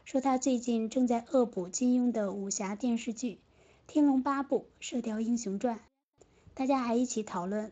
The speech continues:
哪个版本比较好看。当时非常羡慕老师这种终于可以不用考试，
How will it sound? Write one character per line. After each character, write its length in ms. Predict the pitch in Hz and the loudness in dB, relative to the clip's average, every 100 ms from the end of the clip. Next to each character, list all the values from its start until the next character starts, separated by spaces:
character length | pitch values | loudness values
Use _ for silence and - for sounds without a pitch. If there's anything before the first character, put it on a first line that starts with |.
| - | -6
哪 140 | 196 | -6
个 120 | 190 | -4
版 300 | 240 214 233 | -4 -2 -2
本 220 | 233 202 190 | -2 -4 -4
比 140 | 196 | -6
较 140 | 220 | -6
好 260 | 208 - 202 | -6 -8 -12
看。 320 | - 220 208 - _ _ _ _ _ _ _ _ _ - | -10 -10 -10 -14 _ _ _ _ _ _ _ _ _ -6
当 200 | 214 220 | -4 -4
时 400 | - 196 202 226 _ - | -4 -4 -6 -8 _ 2
非 140 | 330 | 4
常 200 | 330 247 | 4 0
羡 260 | 254 285 240 | 0 0 0
慕 160 | 214 | 0
老 200 | 196 170 | -4 -8
师 160 | - 214 | -10 -8
这 160 | 208 202 | -6 -4
种 260 | 185 180 - - | -4 -6 -10 -4
终 220 | 240 240 | 0 0
于 200 | 208 202 | 0 -4
可 200 | - 214 | -4 -6
以 80 | 214 | -6
不 120 | 208 | -4
用 160 | 202 208 | -4 -4
考 240 | - 170 | -8 -10
试， 320 | - - 196 | -8 -8 -8